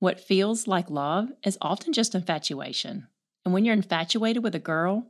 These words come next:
you'll put her on a pedestal she's not meant to be on. You'll get blind spots that cloud your thinking.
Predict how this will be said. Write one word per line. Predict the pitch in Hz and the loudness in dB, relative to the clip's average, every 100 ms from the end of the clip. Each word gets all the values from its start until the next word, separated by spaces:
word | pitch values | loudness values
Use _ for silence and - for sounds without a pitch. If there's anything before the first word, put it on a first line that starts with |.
| _ | _
you'll | 175 | -4
put | 170 - 226 | -4 -2 0
her | 226 | 2
on | 190 | 0
a | 160 | -2
pedestal | - 185 208 - 233 262 | -2 -2 -2 0 -2 -2
she's | - - 202 | -4 -2 0
not | 170 - | 0 0
meant | 165 - | -4 -6
to | |
be | 151 147 | -6 -6
on. | 131 131 190 _ _ _ _ _ - | -6 -10 -14 _ _ _ _ _ 0
You'll | 180 | 0
get | 170 - | 0 0
blind | 190 214 233 | 4 6 4
spots | - 139 151 | 2 -4 -6
that | - | -8
cloud | - 165 139 | -4 -4 -4
your | 143 | -8
thinking. | 151 147 - 117 120 | -6 -8 -8 -10 -10